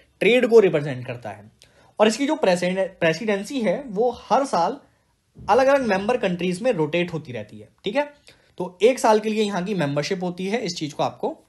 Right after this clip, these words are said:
ध्यान में रखना है। अब बात करते हैं कुछ चैलेंजेस की जो इंडिया की प्रेसिडेंसी के सामने आने वाले हैं। इसमें सबसे पहला जो चैलेंज है वो है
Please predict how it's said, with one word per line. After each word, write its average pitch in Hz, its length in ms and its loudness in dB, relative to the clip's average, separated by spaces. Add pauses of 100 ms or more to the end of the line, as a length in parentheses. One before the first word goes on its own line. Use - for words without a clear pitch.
(140)
ध्यान 139 220 -6
में 123 140 -8
रखना 110 240 -16
है। 107 160 -20 (840)
अब 196 100 4
बात 247 240 6
करते 240 240 6
हैं 262 220 0 (400)
कुछ 277 200 -2
चैलेंजेस 165 460 6
की 269 220 -2 (1800)
जो 254 160 4
इंडिया 190 320 6
की 240 140 2
प्रेसिडेंसी 180 600 4
के 226 100 4
सामने 180 340 0
आने 135 280 -2
वाले 104 220 -6
हैं। 98 180 -18 (680)
इसमें 277 220 2
सबसे - 360 2
पहला 220 280 6
जो 240 140 2
चैलेंज 180 380 4
है 175 140 4
वो 170 280 2
है 180 260 2